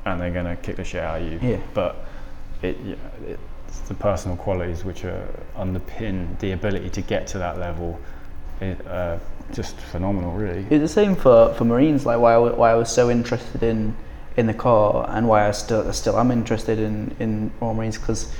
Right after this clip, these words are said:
Speaker 2: the kind of people, like, just 'cause you wear a green beret doesn't mean in, like, you're some hoofing bloke all of a sudden, but to actually be wearing it, you have needed to shown certain qualities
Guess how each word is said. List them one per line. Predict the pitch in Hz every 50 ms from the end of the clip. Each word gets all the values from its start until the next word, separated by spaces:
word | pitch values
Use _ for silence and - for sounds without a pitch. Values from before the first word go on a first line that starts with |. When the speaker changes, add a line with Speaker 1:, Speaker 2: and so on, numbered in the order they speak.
| - - - - - - -
Speaker 2:
the | -
kind | 127 - 147 135 127
of | 120 -
people, | - 131 120 117 - - 120 117 113 113 110 107 107 - - - - - - - - - - - - -
like, | - 110 110 - - -
just | 160 151 -
'cause | 170 151 127
you | 127 123
wear | 123 123 120 120 113 113
a | 110
green | - 113 110 113 113 113 110 104 107 107 -
beret | - 113 113 107 101 107
doesn't | 110 104 101 95
mean | 104 107 107 107 107 107 113 - - - - - - - - - - - - - - - -
in, | 123 110 110 107 107 107 127 - - - - -
like, | 107 104
you're | 110 117
some | - 113 113 113
hoofing | 127 117 110 - 107 110
bloke | 110 113 107 104 -
all | 104 107 104
of | 107 101 -
a | 131 123
sudden, | - - 135 120 120 - 104 110 107 -
but | - 117 110 - - - - - - - - -
to | -
actually | 131 - - - - 117 113 110
be | 104 - - - 127 131 131
wearing | 123 113 104 101 101 104
it, | 123 -
you | 113 113 117
have | 120 127 120 -
needed | 131 123 117 110 - 120 107
to | - 110
shown | - - 113 110 107 107 110 107 107 104 - - - - - -
certain | - - - - 113 - - 110 110
qualities | 110 - 123 117 113 110 - - 107 101 - - - -